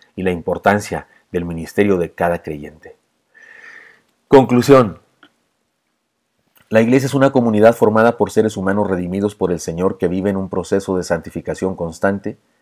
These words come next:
que se han unido y comprometido para cumplir el gran mandamiento,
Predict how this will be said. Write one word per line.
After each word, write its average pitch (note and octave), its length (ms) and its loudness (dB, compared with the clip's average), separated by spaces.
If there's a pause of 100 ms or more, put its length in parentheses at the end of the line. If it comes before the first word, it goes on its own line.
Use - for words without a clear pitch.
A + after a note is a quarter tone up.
(140)
que F#2+ 100 -2
se F#2+ 140 2
han G2+ 80 2
unido G#2+ 320 2
y A#2 80 2
comprometido F#2+ 760 -2
para F2 160 2
cumplir F#2+ 400 -4
el F#2 140 2
gran G2 260 0
mandamiento, G#2 680 -4